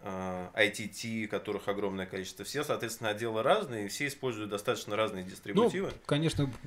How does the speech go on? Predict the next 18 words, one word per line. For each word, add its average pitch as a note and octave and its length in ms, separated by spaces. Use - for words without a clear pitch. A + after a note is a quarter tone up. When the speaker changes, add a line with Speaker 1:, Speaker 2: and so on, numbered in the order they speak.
Speaker 2:
поговорим C3+ 320
чё, D3 200
о B2+ 120
том, C#3+ 220
чем C3+ 180
ты A#2+ 220
конкретно, F#2+ 560
чё - 120
тебе B2 240
ближе, C3 260
что A#2+ 180
ты D3+ 40
Speaker 1:
Но D#3+ 240
Speaker 2:
знаешь. G#2 220
Speaker 1:
глобально, C#3 960
а, A#2 240
в A2+ 180
основном, A#2+ 640